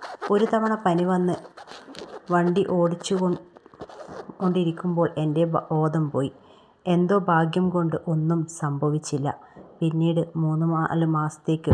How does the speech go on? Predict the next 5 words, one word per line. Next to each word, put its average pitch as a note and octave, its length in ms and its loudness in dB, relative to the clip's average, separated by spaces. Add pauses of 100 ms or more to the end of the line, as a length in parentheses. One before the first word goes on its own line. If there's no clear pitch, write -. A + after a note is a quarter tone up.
(120)
പനിയൊന്നും D3+ 560 2
വന്നിട്ടില്ല. C3+ 540 -2 (1000)
വീണ്ടും G#3 520 4
ഈ G#3 100 4
സെപ്റ്റംബറിൽ F#3+ 600 0